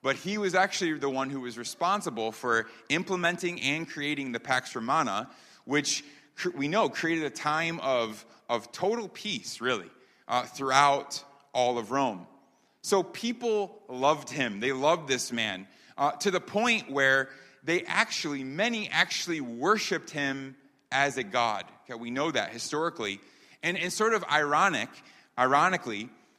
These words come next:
particularly if you know the Christmas story, but many throughout the empire, um, actually referred to Octavius,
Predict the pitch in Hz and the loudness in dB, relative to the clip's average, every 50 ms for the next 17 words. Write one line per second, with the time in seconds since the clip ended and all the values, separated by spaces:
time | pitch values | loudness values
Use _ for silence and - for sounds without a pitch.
0 | _ - - 156 151 - 220 220 214 214 185 170 156 160 151 147 - - 156 143 | _ -8 -6 -4 -2 -2 -4 -2 0 0 0 0 0 0 -2 -4 -6 -8 -8 -8
1 | 135 131 139 147 165 175 165 139 139 - - 175 160 143 - - 135 127 - - | -6 -2 0 2 2 2 0 0 -4 -4 -2 -4 -4 -4 -4 -6 -6 -6 -6 -6
2 | - - - - - - - 170 170 175 147 113 101 104 113 - - - - - | -8 -8 -10 -10 -10 -6 -4 -4 -2 0 0 0 0 -2 -6 -8 -14 -20 -20 -20
3 | _ _ 123 151 175 - 160 147 151 156 170 202 233 247 247 226 190 - - 180 | _ _ 2 2 2 2 0 -4 -2 0 0 2 2 0 -2 -4 -4 -6 -4 0
4 | 180 170 165 165 175 170 - 160 - - 139 160 170 - - 113 101 98 95 107 | 2 4 4 4 4 2 0 -2 0 0 0 0 0 0 0 0 0 0 -2 -4
5 | 117 135 - - - - - _ - 123 131 131 - - 147 170 202 - - - | -4 -6 -10 -18 -20 -20 -20 _ -4 -4 -4 -4 -2 2 4 4 4 4 0 -2
6 | 220 208 190 156 147 135 - - - - - 180 208 240 226 208 175 151 - - | -2 -2 -2 -2 -2 -4 -4 -10 -16 -6 0 2 2 4 4 2 2 0 -2 -4
7 | - 208 214 214 160 151 151 - - - 180 180 196 185 131 113 95 95 107 - | -4 -2 0 2 2 2 0 0 -4 -4 -2 -2 -2 -2 -4 -4 -4 -4 -4 -4
8 | - - - | -4 -6 -8